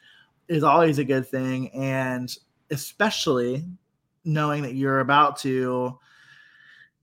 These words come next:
hit the road for what is gonna be, like, not an easy road trip, and that was pretty clear tonight against the Panthers, but then you've also got Tampa Bay on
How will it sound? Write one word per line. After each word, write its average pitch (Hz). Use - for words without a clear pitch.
hit -
the 208
road 202
for 180
what 175
is 151
gonna 165
be, 151
like, 123
not 196
an 180
easy 170
road 147
trip, 127
and 131
that 143
was 139
pretty 139
clear 135
tonight 135
against 131
the 127
Panthers, 147
but 131
then 143
you've 143
also 143
got 123
Tampa 113
Bay 135
on 113